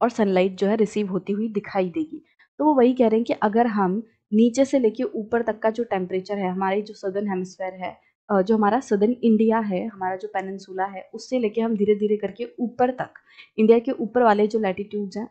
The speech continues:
उनको, उनका टेम्परेचर अगर हम नोट करेंगे तो हमें पता चलेगा कि हाँ भाई, सन जो है वो शिफ्ट कर रहा है। पहले सबसे नीचे हीट ज़्यादा है, फिर ऊपर, फिर ऊपर और फिर ऊपर। इसका मतलब कि धीरे-धीरे करके सन जो है वो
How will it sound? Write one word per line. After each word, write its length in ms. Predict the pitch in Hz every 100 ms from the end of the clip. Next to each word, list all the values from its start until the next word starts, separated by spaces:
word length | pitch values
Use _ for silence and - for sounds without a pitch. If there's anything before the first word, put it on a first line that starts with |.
| -
उनको, 480 | 233 247 269 285 _ -
उनका 220 | 226 226
टेम्परेचर 480 | 240 208 185 208 220
अगर 180 | 214 196
हम 140 | 214 254 - _ _ _ _ 214
नोट 300 | 214 269 -
करेंगे 440 | 233 208 196 185
तो 140 | 185 233
हमें 160 | 233
पता 220 | 220 196
चलेगा 300 | 208 208 190
कि 140 | 202 233
हाँ 200 | 208 185
भाई, 120 | 226
सन 280 | 240 196 202
जो 100 | 202
है 100 | 196
वो 120 | 247
शिफ्ट 340 | 247 202 -
कर 180 | - 180
रहा 140 | 175 185
है। 140 | -
पहले 260 | 202 196 214
सबसे 300 | 220 214 226
नीचे 280 | 214 202 226
हीट 260 | 208 208
ज़्यादा 260 | 208 190 180
है, 60 | 185
फिर 200 | 208 190
ऊपर, 260 | 185 196
फिर 160 | 196 185
ऊपर 200 | 180 202
और 120 | 220
फिर 260 | - 247 214
ऊपर। 220 | 180 180
इसका 220 | 180 226
मतलब 340 | 220 202 208 -
कि 140 | 339 - - _ _ 190
धीरे-धीरे 380 | 233 233 220
करके 260 | 202 196 247
सन 240 | 240 190
जो 120 | 185 190
है 100 | 185
वो 320 | 262 330